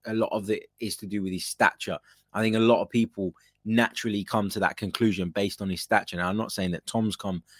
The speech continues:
to that conclusion based on that, because I know Tom does his research and I know Tom will be really clued up on the player. But I do think that the whole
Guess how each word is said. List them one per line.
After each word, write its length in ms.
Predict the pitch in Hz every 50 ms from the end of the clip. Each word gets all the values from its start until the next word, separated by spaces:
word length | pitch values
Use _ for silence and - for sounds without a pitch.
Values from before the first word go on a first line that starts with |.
| - _ _ _ -
to 100 | - 87
that 180 | 101 - - -
conclusion 500 | - 101 - - 113 107 87 98 98 85
based 300 | 104 101 98 - - 104
on 80 | 95
that, 160 | 101 95 82
because 200 | - 87 87 92
I 100 | 95 92
know 180 | 92 101 98 95
Tom 280 | 90 - - 98 92 87
does 200 | 95 92 87 82
his 180 | 92 82 -
research 460 | 98 101 95 87 - 92 85 - -
and 80 | 95 90
I 20 |
know 160 | 90 95 92 90
Tom 320 | - - - 90 87 82 - _ - - - - _ _ _
will 120 | - - 87
be 160 | - 139 175
really 300 | 180 202 196 185 180 170
clued 300 | - - - 98 90 104
up 180 | 101 98 -
on 80 | 95 90
the 80 | 87 85
player. 320 | - - 110 98 87 71 - _ _ - - - - - - - _ _ _ _ _ _ _ _ _ _ _ _ _ _ _ _ _ _ _ - - - - -
But 100 | 131 120
I 140 | 90 120 123
do 240 | 90 139 147 147 139
think 280 | - 147 143 120 98
that 140 | 110 110 104
the 80 | 113 104
whole 460 | - 123 113 110 104 101 98 92